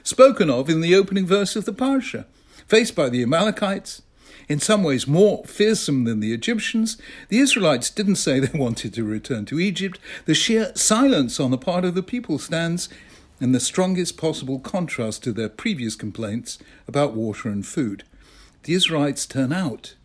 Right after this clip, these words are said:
to be good warriors. So why the sudden change between the opening of our Parsha and its close? In the opening, God is protective and miracle working.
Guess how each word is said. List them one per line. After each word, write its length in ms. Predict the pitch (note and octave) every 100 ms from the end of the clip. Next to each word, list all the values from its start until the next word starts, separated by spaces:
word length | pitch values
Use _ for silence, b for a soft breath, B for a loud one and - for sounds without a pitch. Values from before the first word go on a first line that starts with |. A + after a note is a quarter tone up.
| _ b b -
to 80 |
be 160 | B2+ D3
good 460 | G2 - F3+ E2+ - _ -
warriors. 840 | F3+ G3 D#3 F#2 F2 F2 - - _ _ _ _ _ _ b b b b
So 200 | - D#3
why 480 | C3 C3 A3+ A#3+ A3+
the 160 | C3+ C3+
sudden 340 | F3+ D#3 D#3+
change 340 | E3 D#3 B2
between 280 | A#2+ - A#2+
the 140 | A2+ C3
opening 300 | D3+ C#3 A#2
of 140 | A2
our 100 | G#2+
Parsha 500 | - D3+ D3+ - B2+
and 100 | B2+
its 160 | C3 -
close? 680 | - C3+ A2 F#2+ - - - _ _ _ B B B B B
In 80 |
the 140 | C#3 D#3
opening, 340 | F#3 F#3+ E3
God 240 | C3+ C#3+ D#3
is 140 | A#2
protective 800 | - G#2+ - E3 - D3 B2 - -
and 180 | A#2 A2+
miracle 400 | D3 D#3+ F3 D#3+
working. 520 | E3 D#3 - F3+